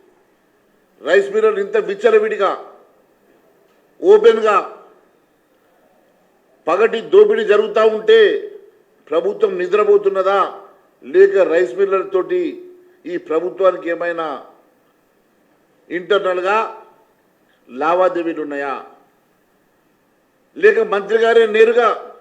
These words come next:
ఈ రైస్ మిల్లర్లకు అండగా ఉన్నారా? దీని మీద జరుగుతున్నటువంటి ఎన్ని వందల కోట్ల రూపాయల కుంభకోణమో, దీన్ని కూడా అతి త్వరలో బయటపెట్టబోతున్నాం. ఈరోజు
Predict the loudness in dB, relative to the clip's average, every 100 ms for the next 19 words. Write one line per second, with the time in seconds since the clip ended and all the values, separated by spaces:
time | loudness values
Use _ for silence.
0 | _ _ _ _ _ _ _ -10 -4 0
1 | 0 0 -2 -2 -2 -2 -2 -2 0 0
2 | 0 -2 -2 -4 -8 -16 _ _ _ _
3 | _ _ _ _ _ _ _ _ _ _
4 | _ -14 -6 -4 -2 0 2 2 0 -2
5 | -6 -6 -6 -8 -8 -6 -8 -6 -8 -6
6 | -6 -2 -2 -2 -6 -8 -6 -6 -6 -8
7 | -8 -8 -4 -4 -2 -2 -4 -6 -14 -20
8 | _ _ _ -8 -4 -4 -4 -4 -4 -4
9 | -6 -12 -20 _ _ _ -8 -6 -6 -2
10 | 0 0 -2 -2 -4 -6 -8 -10 -14 -20
11 | -20 _ _ _ _ _ _ _ _ _
12 | _ _ _ _ -6 2 4 4 4